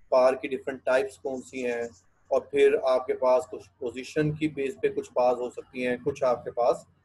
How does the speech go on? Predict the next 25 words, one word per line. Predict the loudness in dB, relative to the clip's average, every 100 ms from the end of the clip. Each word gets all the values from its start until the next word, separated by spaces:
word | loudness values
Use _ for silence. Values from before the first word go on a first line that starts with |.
| _ _ -4
आपकी | -4 -4
personal | 0 0 2 0 0
base | 0 -6 -2
पे | -4
पावर्स | -4 _ -2 0 0
हो | -4
सकती | -8 -16 -20 -20
हैं। | -20 _ _ _ _ _ _ _ _ _ _ _ _ _
तो | -2
इसमें | 4 6
जो | 6
हमने | 2 0
coercive | 4 4 4 -4 0
Power | 4 4 4
की | 0
बात | 0 0 -2
की | 0
है, | 0 0 -6 _ _ _ _ -4
तो | -2 -2 -6 0
just | 2 2 0
now | 2 2 0 0
make | 2 4
a |
relationship | 2 2 -2 -2 -4 -6
between | -4 -4